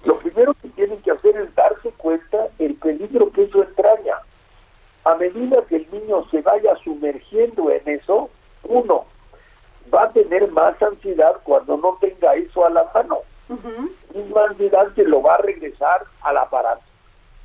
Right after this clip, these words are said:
Speaker 1: Segundo, en la medida en que se sumerja en eso,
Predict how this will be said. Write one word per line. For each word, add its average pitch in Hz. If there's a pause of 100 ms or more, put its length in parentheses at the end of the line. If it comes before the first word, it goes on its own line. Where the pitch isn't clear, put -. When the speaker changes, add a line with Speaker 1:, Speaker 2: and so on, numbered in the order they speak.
(280)
Speaker 1:
Segundo, 170 (140)
en 151
la 156
medida 165
en 247
que -
se 151
sumerja 208
en 151
eso, 202